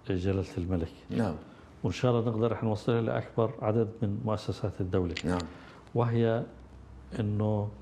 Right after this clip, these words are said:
Speaker 1: آه، حقوق الإنسان يجب أن نعمل إلى، آه، تكون خارطة حقوق الإنسان هي الإطار العام في كيفية التعامل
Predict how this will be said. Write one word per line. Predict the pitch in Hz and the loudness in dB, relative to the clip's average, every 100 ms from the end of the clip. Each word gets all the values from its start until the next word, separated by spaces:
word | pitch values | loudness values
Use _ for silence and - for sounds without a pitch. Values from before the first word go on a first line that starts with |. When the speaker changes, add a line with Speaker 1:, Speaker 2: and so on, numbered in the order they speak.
| - - - - - - - - - - | -18 -20 -20 -20 -20 -20 -20 -20 -16 -4
Speaker 1:
آه، | 101 95 95 95 - - | -2 0 -2 -4 -8 -10
حقوق | - 110 - 120 123 | -4 -2 2 4 4
الإنسان | 107 101 117 107 110 | 0 0 2 2 2
يجب | 107 107 104 | 2 0 0
أن | 110 101 104 - - - - - - 247 151 | 0 0 -2 -10 -20 -20 -20 -20 -16 -6 -2
نعمل | 113 110 113 117 | 0 2 2 0
إلى، | 131 95 95 92 92 - - - - - - - - | 0 0 2 0 -2 -8 -20 -20 -20 -20 -20 -20 -4
آه، | 104 95 95 95 92 92 | -2 0 0 0 0 -2
تكون | - - 123 107 | -4 2 2 2
خارطة | - - 117 113 101 82 - - | 0 2 2 2 -2 -6 -6 -10
حقوق | - 113 - | -6 -4 -2
الإنسان | 95 98 - 113 110 - - - - - - - - - | -2 -4 0 0 0 -4 -12 -20 -20 -20 -20 -20 -20 0
هي | 123 123 | 4 6
الإطار | 117 117 104 113 107 | 4 0 0 2 2
العام | 95 98 107 104 101 | 0 0 0 0 -2
في | - | -4
كيفية | - 98 - 107 - | -2 -4 0 -2 -2
التعامل | - - 110 | -6 -2 0